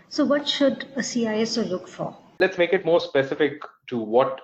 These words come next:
Speaker 2: a ciso would be looking at. The moment you talk about robotics coming in and automation coming in, the first thing from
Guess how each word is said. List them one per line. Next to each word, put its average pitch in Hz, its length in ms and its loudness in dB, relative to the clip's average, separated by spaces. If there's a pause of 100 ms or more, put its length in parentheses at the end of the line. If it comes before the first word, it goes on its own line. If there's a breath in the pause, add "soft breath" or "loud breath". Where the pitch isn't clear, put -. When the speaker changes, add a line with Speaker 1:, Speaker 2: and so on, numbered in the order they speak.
Speaker 2:
a 127 60 -2
ciso 127 800 2
would 117 240 -2
be 113 80 2
looking 110 400 0
at. - 260 -4
The 156 120 4
moment 202 340 4
you 196 100 0
talk 156 300 2
about 151 480 4
robotics 127 480 2
coming 123 340 0
in 120 320 2
and 110 160 -4
automation 123 640 -2
coming 107 320 -2
in, 104 180 -6
the 120 80 -8
first 160 320 0
thing 156 300 -2 (120)
from 131 220 -2